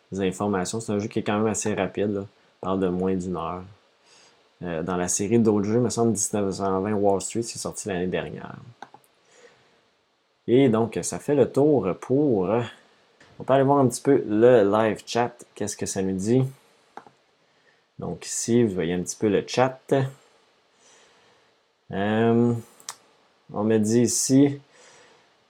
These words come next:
euh, bravo pour tes choix. Euh, me concernant, j'ai reçu Gizmos,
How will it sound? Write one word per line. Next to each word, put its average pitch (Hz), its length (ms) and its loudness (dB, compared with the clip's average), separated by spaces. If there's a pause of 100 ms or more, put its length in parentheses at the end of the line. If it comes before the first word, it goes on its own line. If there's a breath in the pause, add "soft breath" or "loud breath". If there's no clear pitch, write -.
(100)
euh, 113 880 4
bravo 104 300 2
pour - 140 -12
tes 104 180 0
choix. 139 560 2 (760 loud breath)
Euh, 107 240 0
me 104 120 0
concernant, 113 920 2
j'ai 107 200 2
reçu 101 320 0
Gizmos, 110 800 4